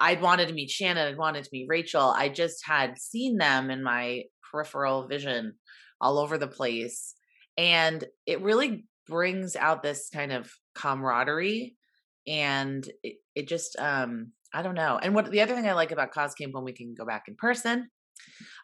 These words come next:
uh, <clears throat> is the speakers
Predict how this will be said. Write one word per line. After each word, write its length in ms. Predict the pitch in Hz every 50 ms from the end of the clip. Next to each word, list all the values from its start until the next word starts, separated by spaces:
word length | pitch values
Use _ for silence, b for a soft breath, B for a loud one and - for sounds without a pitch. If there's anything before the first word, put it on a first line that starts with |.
| B -
uh, 260 | 156 156 165 - - - - _ _ -
<clears throat> 20 | 208 202 180 -
is 560 | - 185 180 175 170 165 160 160 - - _ _ - _ _ _ _ _ _ _ _ _ _ _ - _
the 80 | 185 190
speakers 840 | 185 - - 226 247 240 233 208 185 165 156 151 147 147 143 - -